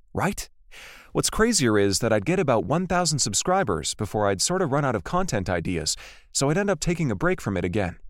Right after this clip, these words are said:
But one day when I'm bored, I begin reading tarot cards and filming it and loading it onto YouTube. The algorithm picks it up because I have so many subscribers and viewers from my other stuff.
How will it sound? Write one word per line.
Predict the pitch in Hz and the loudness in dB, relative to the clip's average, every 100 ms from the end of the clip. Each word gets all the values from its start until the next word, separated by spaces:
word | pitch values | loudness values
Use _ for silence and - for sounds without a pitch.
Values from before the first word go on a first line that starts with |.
| - - _ _ _ _ _ _ | -16 -20 _ _ _ _ _ _
But | 135 143 - - | 0 0 0 0
one | 143 220 196 | 2 2 4
day | 107 | 4
when | 92 101 | 4 2
I'm | 98 | 0
bored, | 90 190 110 76 - - | 4 4 4 0 -10 -10
I | - 117 | -2 0
begin | 120 180 190 | 0 2 2
reading | 160 131 | 2 0
tarot | 110 214 214 151 | 0 0 2 2
cards | 113 90 85 82 | 2 2 2 0
and | 104 | -2
filming | 95 180 180 98 | 0 0 2 0
it | 76 - - | -4 -12 -6
and | 117 | -2
loading | 123 151 147 | 0 2 2
it | 123 | 0
onto | 113 113 | -2 -2
YouTube. | 104 107 - 73 - - - - - - - | -2 -2 -2 -4 -8 -20 -20 -20 -20 -20 -10
The | 123 139 | 0 2
algorithm | 208 202 180 139 | 4 4 2 2
picks | 120 120 - | 2 2 2
it | 131 | 2
up | 127 - | 2 0
because | 110 110 | -2 0
I | 110 | 2
have | 104 | 2
so | - 185 | 2 2
many | 180 | 0
subscribers | 135 107 95 - 131 143 151 139 | 2 0 0 0 0 2 0 0
and | 110 | 0
viewers | 98 190 113 85 | 0 0 2 0
from | - | 0
my | 107 110 | 0 0
other | 123 | 0
stuff. | 92 - 76 - | 0 -2 -4 -8